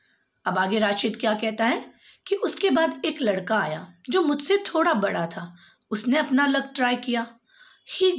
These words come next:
got a comb worth twenty पैसे।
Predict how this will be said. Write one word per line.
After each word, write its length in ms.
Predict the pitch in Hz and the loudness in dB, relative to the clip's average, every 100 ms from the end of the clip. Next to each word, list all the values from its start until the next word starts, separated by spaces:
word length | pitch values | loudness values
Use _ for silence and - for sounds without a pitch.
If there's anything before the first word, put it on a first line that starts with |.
| 220 | 2
got 340 | 220 202 - - 254 | 2 2 -4 -8 -6
a 60 | - - | -6 -2
comb 320 | 254 190 190 - - _ _ - 247 | 0 0 -2 -6 -16 _ _ -4 0
worth 340 | 294 311 - _ - | 0 0 -8 _ -4
twenty 320 | 262 233 226 208 | 0 0 0 -2
पैसे। 380 | 151 160 - | -4 -6 -12